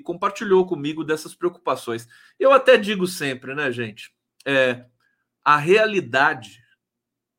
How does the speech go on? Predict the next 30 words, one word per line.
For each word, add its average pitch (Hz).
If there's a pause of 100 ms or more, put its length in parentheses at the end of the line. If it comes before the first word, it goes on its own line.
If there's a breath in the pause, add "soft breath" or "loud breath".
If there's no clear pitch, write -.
(420)
a 127
realidade 127
do 123
mundo 147
todo, 120 (1040 soft breath)
em, 175
em 208
especial 160
do 156
Brasil, 117
mas 113
a 127
realidade, 143 (800 soft breath)
é, 131
desmoralizou 180
as 185
teorias 151
da 170
conspiração. 180 (220)
Quer 131
dizer, 127 (260 soft breath)
qualquer 190
teoria 190
de, 151
de 139
conspiração 143
que 117
se -
preze 139
hoje, 123